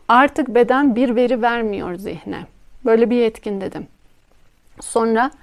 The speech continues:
zihin için ihtiyaç, şimdi kaldığımda eğer tek bir düşünceyle baş başa olacaksam odaklamaya, e, kalbimin kendisi,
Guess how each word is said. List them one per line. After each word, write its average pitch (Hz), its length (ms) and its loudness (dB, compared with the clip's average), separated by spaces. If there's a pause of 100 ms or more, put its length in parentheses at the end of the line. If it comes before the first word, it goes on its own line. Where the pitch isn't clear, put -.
(280)
zihin 233 380 4
için 339 340 0 (220)
ihtiyaç, 220 640 -6 (560)
şimdi 202 480 -4 (120)
kaldığımda 226 600 2
eğer 208 420 -2 (480)
tek 254 200 2
bir 233 80 0
düşünceyle 240 760 2 (320)
baş 214 240 -4
başa 285 220 -4
olacaksam 254 560 -4 (880)
odaklamaya, 196 760 2 (880)
e, 208 200 0
kalbimin 302 560 0 (1080)
kendisi, 208 560 -4